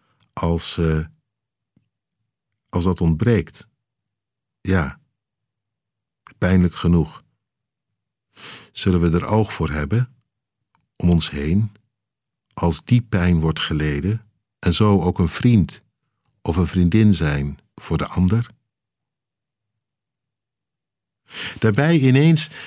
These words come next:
dan nog iets over een koord dat uit drie strengen is gevlochten. Hoe komt hij daar nou ineens bij? Het ging toch over twee? Het komt een beetje uit de lucht vallen, vind je niet? Of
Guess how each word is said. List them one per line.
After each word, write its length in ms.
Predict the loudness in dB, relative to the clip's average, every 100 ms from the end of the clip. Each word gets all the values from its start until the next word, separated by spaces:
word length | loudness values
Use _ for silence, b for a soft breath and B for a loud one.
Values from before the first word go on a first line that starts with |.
| B
dan 380 | -2 0 2 0 -4 _ _ _ _ _ _ _ _ _
nog 280 | -2 0 2
iets 220 | 0 0
over 520 | -2 0 0 -2 -2 -2
een 220 | -2 0
koord 520 | 0 2 0 -6 -14 _ _ _ _ _ _
dat 260 | -4 0
uit 200 | 2 0
drie 200 | 2 2
strengen 520 | 2 -2 -4 2 2 2
is 220 | -2 -2
gevlochten. 560 | -4 -2 -4 -4 -6
Hoe 160 | -2 -2
komt 320 | 2 2 4
hij 100 | 2
daar 200 | 2 2
nou 220 | 2 2
ineens 280 | 2 0 0
bij? 120 | -2
Het 140 | -4 0
ging 160 | 0
toch 180 | 0 0
over 280 | 0 0 -4
twee? 580 | 0 2 4 4 4 0 -10 _ _ _ _ _ _ _ _ _ _ _ _ _ _
Het 140 | -2
komt 200 | 2 2
een 60 | 2
beetje 200 | 2 0
uit 120 | 0
de 80 | 2
lucht 280 | 2 0
vallen, 280 | -2 -2 -2
vind 240 | -2 0 2
je 60 |
niet? 360 | 4 2 0 -12 _ _ _ _ _ _ _ _ _
Of 340 | -2 -2 -4